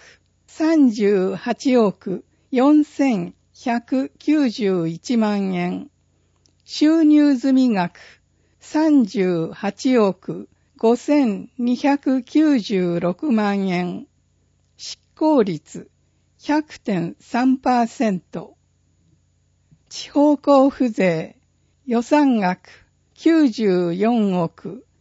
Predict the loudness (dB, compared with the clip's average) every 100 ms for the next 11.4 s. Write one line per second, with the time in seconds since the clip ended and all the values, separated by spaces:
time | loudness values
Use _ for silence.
0 | _ 0 2 2 0 0 0 0 -6 -6
1 | -2 -2 _ -4 -4 -4 -4 0 0 0
2 | 0 -2 -4 -6 -6 -4 0 0 0 -2
3 | -4 -4 -4 -6 -12 -18 _ _ _ _
4 | _ _ -4 0 4 4 4 4 2 0
5 | 0 0 0 -2 -6 -12 _ _ -2 0
6 | 0 -2 -2 -2 -2 -4 -6 -4 -2 2
7 | 2 0 -4 -12 -12 -14 _ _ -4 0
8 | 2 0 -2 -2 -2 -4 -12 -6 -4 -4
9 | _ -6 -6 -6 -10 -10 -6 -2 0 -2
10 | -4 -6 -4 -6 -6 -6 -4 -4 -4 -4
11 | -4 -6 -8